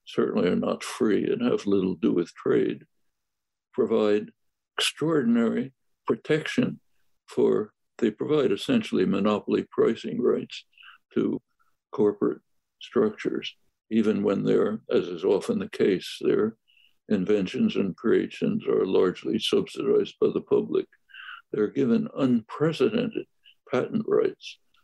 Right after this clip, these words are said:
for much longer than ever in the past, and also process as well as product patents.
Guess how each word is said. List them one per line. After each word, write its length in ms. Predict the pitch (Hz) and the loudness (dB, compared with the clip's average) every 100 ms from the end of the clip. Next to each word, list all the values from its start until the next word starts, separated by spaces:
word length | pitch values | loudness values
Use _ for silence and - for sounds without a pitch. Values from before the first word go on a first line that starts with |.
| _ _ | _ _
for 360 | - 107 98 - _ | -2 0 0 -6 _
much 260 | 147 156 - | 0 0 0
longer 440 | 92 90 87 87 | 0 2 0 0
than 160 | 104 98 | 0 0
ever 240 | 92 98 | 0 0
in 80 | 98 | 0
the 80 | - | -4
past, 480 | - - 117 - - | -2 0 0 -2 -4
and 120 | 110 | 0
also 440 | 113 110 131 117 - - - - | 0 2 -2 -2 -6 -20 -20 -4
process 500 | 123 127 - - - - _ _ 101 | 0 0 -2 -4 -6 -12 _ _ -4
as 200 | 92 - | -2 0
well 300 | 113 104 113 | 2 2 2
as 280 | 117 - - _ _ _ - | 0 -6 -20 _ _ _ -4
product 440 | 139 147 - - - | 0 2 0 -4 -4
patents. 560 | - - - - - | -2 -2 -6 -16 -16